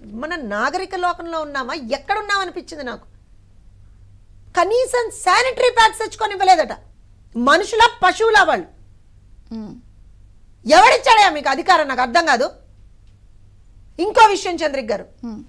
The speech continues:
Speaker 1: ఇవాళ నిన్నటి నుంచి నేను మీకు ఇది, ఆ, ఎందుకనంటే, I think, uh, you have to talk on this, చంద్రిక్ గారు.
Speaker 2: ప్లీజ్.
Speaker 1: ఇది వైఎస్ఆర్సీపీకి సంబంధించినటువంటి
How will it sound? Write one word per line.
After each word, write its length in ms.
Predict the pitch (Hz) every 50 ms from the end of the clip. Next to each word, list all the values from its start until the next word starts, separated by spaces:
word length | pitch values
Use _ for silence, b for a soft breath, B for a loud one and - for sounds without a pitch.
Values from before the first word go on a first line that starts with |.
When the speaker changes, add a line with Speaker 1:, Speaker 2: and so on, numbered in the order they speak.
| - - -
Speaker 1:
ఇవాళ 300 | 277 311 403 415 403 339
నిన్నటి 380 | 311 339 370 392 392 311 302
నుంచి 400 | 339 359 381 370 415 403 - - - - - - - _ - - - - - - - - -
నేను 280 | 277 311 330 330 320 302
మీకు 280 | 269 262 285 285 330
ఇది, 340 | 311 294 302 294 254 - -
ఆ, 100 | 247 247
ఎందుకనంటే, 520 | 247 262 302 370 392 381 359 330 320 359
I 120 | 359 320 294
think, 240 | - 359 370 370 359
uh, 280 | - 330 311 294 269
you 180 | 247 226 294 339
have 460 | 330 269 - 330 392 403 - - 440
to 20 |
talk 340 | 427 427 349 320 302 320 302
on 120 | 277 262 247
this, 100 | 233 233 - 247
చంద్రిక్ 260 | 214 208 202 208 208
గారు. 260 | 208 - 403 523 554 - - -
Speaker 2:
ప్లీజ్. 280 | 247 233 226 - - - _ - - - - - _ _ _ _ _ _ - - - - - -
Speaker 1:
ఇది 440 | 302 359 403 359 330 359 466 - - _ _ _ _ _ - - _ -
వైఎస్ఆర్సీపీకి 800 | 226 254 330 359 - - 370 349 359 - 339 302 - 330 320 320
సంబంధించినటువంటి 1160 | - 302 269 262 277 269 254 262 254 247 - 254 262 262 262 277 294 320 302 349 285 302 -